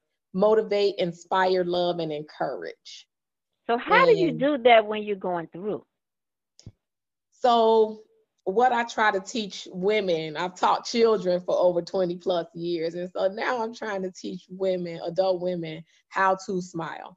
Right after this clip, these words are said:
Speaker 1: And what I basically encourage them to do is learn how to smile yourself first,
Speaker 2: Mm.
Speaker 1: <laughs> right? So
Speaker 2: Yes.
Speaker 1: then you can smile others. So support yourself,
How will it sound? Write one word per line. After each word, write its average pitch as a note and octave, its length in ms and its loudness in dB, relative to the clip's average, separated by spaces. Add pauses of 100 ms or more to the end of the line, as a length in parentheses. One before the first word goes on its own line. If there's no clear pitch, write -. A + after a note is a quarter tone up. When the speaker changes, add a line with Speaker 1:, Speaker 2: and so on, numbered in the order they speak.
(240)
Speaker 1:
And G3+ 120 4
what A#3 160 2
I G#3 100 2
basically G3 960 -2 (280)
encourage G3+ 500 0
them G3 200 0
to F#3 100 -8
do G#3 220 -2
is F3 160 -2
learn C4+ 300 0
how A3+ 200 -4
to F#3 180 -10
smile F3+ 1200 -2 (360)
yourself D#3+ 1000 -4 (560)
first, - 540 -6
Speaker 2:
Mm. F#3+ 800 -4
Speaker 1:
<laughs> F#3 200 -20
right? G3+ 460 2 (100)
So G3 120 6
Speaker 2:
Yes. F3+ 80 4
Speaker 1:
then A3 240 6
you G#3+ 140 -6 (100)
can F#3 200 4 (200)
smile F#3+ 720 2
others. - 580 0 (280)
So F3+ 600 2 (220)
support A#3+ 720 0
yourself, - 1040 0